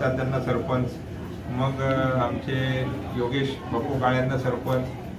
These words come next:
मग सुमन दिलीपराव झेंड्यांना सरपंच आणि शेवट रुपेश राहिला होता. पण कसं झालं, कमी जास्त वेळ होतो,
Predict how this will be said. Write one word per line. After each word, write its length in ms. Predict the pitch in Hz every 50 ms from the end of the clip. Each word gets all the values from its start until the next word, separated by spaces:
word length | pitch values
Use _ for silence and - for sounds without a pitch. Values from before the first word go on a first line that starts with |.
| - -
मग 60 | 131
सुमन 560 | 131 - - 135 131 135 143 143 143 143 135 131
दिलीपराव 640 | 131 131 127 - - - 139 139 139 135 127 123 123
झेंड्यांना 440 | 123 120 113 110 127 131 131 131 131
सरपंच 460 | 127 131 131 123 120 139 139 135 127
आणि 180 | 131 131 151 160
शेवट 320 | - - 160 156 165 175 165
रुपेश 360 | 160 147 151 170 165 - 135
राहिला 240 | 131 113 110 107 104
होता. 240 | 98 107 107 - - - - - - - - - - - - - - - - - - - - - - - - 180
पण 380 | 190 196 196 202 202 202 202 - - - - -
कसं 200 | 180 170 - 208
झालं, 220 | 202 175 170 180 190
कमी 340 | - - 185 170 180 202 202
जास्त 340 | 202 190 - - - 214
वेळ 220 | 202 190 196 202 196
होतो, 320 | 175 - - 175 170 165